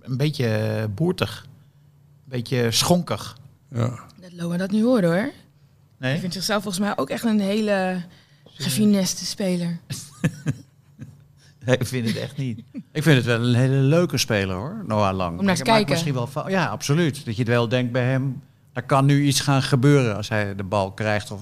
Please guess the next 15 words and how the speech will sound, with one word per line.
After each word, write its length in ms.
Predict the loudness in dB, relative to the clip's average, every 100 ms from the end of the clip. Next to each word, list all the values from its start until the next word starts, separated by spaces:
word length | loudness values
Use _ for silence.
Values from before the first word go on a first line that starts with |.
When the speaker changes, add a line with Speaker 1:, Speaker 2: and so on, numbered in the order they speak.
| -16 -20 -10
Speaker 4:
dreigt 420 | -2 0 0 -4
te 80 | -6
krijgen. 440 | -4 -6 -8 -12 -14
Dat 100 | -18
is 120 | -20 -8
meer 360 | -2 -2 -4 -8 -20 _ _ _ -10
dan 120 | -6
bij 120 | -4
zoveel 360 | -6 -6 -6 -2
andere 160 | 0 0
Speaker 1:
Net, 80 | 0
Speaker 4:
spelers. 180 | -2 0
Speaker 1:
net 20 | -2
als 200 | -6 -8 0
bij 280 | 0 0